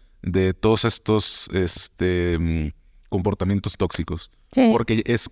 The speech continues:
Speaker 1: es, es algo, este, que está ahí. Entonces, todo lo que pueda hacer alrededor respecto a cuestiones de pareja y todo eso,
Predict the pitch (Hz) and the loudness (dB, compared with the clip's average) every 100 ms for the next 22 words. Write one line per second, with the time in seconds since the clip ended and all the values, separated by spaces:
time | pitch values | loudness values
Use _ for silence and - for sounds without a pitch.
0 | - 113 - - 123 - 110 113 113 107 | -4 -2 -2 -4 -2 2 2 4 2 2
1 | 95 - - 92 90 98 - 110 120 90 | 0 -4 -4 -4 -2 -4 0 2 2 0
2 | 92 95 92 107 - - - - - - | -2 -2 -2 -2 -4 -14 -20 -20 -8 2
3 | 120 110 104 113 110 113 107 98 101 104 | 4 4 2 0 2 2 2 0 0 -2
4 | 101 - 92 - 95 90 90 85 82 - | -2 -4 -6 -4 -2 0 0 -2 -6 -6
5 | 101 107 95 90 90 92 95 101 98 98 | -2 0 0 0 0 0 0 0 0 0
6 | 117 | -4